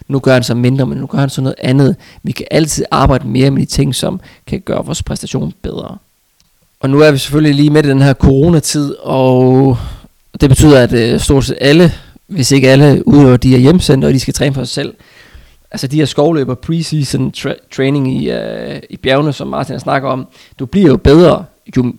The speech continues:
jo mere du gør. Og jo mere en indsats du lægger i, selvom det er forholdsvis primitivt, så handler det sgu faktisk bare om at sige, "Okay, vi kan ikke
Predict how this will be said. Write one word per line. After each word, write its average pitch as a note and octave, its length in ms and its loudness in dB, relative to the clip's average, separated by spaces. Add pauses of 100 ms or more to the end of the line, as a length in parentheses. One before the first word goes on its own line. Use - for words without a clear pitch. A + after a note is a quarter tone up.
jo B2 120 -2
mere C3+ 180 4
du B2 100 0
gør. C3 340 0 (500)
Og - 140 -2
jo B2 200 2
mere D3 180 4
en D3+ 80 2
indsats D3 320 0
du D3 60 -2
lægger C#3+ 220 4
i, B2+ 100 2
selvom C3+ 200 0
det - 80 -2
er - 40 0
forholdsvis C3+ 340 2
primitivt, D3 380 2
så C#3 80 -2
handler C#3+ 200 4
det A#2+ 120 0
sgu - 140 -8
faktisk - 280 0
bare C3+ 160 4
om C#3 100 0
at - 80 0
sige, C#3+ 180 0
"Okay, C3 260 2 (440)
vi C#3+ 100 -4
kan D3 60 0
ikke E3 120 -2